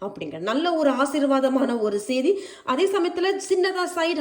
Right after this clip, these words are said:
ஹாசல், சின்ன பிசினஸ் ஒண்ணு ஆரம்பிக்க போறீங்க, ஒரு சின்ன சேனல் ஒண்ணு திறக்க போறீங்க, திறமைகளை வெளிப்படுத்த போறீங்கன்னா ஆரோக்கியமான ஒரு வாசிப்பு, ஆசீர்வாதமான ஒரு வாசிப்பு குரூப் டூ பிரபஞ்சம் உங்களுக்கு கொடுத்திருக்கிறாங்க. முதல் செய்தியே நல்ல செய்தி உங்களுக்கு கிடைச்சிருக்காங்க இல்லையா? Eight of Wands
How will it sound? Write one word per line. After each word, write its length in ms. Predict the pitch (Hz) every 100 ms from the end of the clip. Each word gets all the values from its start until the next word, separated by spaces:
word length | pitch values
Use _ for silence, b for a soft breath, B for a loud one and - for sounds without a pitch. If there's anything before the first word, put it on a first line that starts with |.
| 277
ஹாசல், 360 | 269 240 -
சின்ன 320 | - 349 359
பிசினஸ் 400 | 269 285 339 311
ஒண்ணு 80 | 285
ஆரம்பிக்க 480 | 262 269 302 277 285
போறீங்க, 480 | 269 262 262 254 247
ஒரு 140 | 233 233
சின்ன 260 | 285 285
சேனல் 400 | 285 269 277 285
ஒண்ணு 180 | 262 254
திறக்க 260 | 247 240 254
போறீங்க, 420 | 240 240 226 214
திறமைகளை 480 | 240 254 269 254 240
வெளிப்படுத்த 520 | 220 269 254 - -
போறீங்கன்னா 480 | 220 220 220 233 392 - B B B B
ஆரோக்கியமான 880 | 208 214 233 214 - 190 180 202 240
ஒரு 180 | 233 180
வாசிப்பு, 680 | 196 233 262 247 269 294 B B B
ஆசீர்வாதமான 1200 | 202 233 311 - 302 285 262 220 214 190 233 277
ஒரு 140 | 202
வாசிப்பு 480 | 196 214 220 240 202 196
குரூப் 240 | 233 240
டூ 240 | - 294 302
பிரபஞ்சம் 560 | 226 214 233 208 185
உங்களுக்கு 400 | 175 220 175 233 175
கொடுத்திருக்கிறாங்க. 580 | - 170 - - - - _ B B B
முதல் 380 | B 226 262 294
செய்தியே 580 | 269 269 269 277 294 370
நல்ல 380 | 339 254 269 269
செய்தி 340 | 269 247 233
உங்களுக்கு 380 | 240 208 180 202
கிடைச்சிருக்காங்க 460 | 208 208 - 185 160
இல்லையா? 260 | 160 190
Eight 340 | 208 220 269 277
of 80 |
Wands 300 | 269 254 240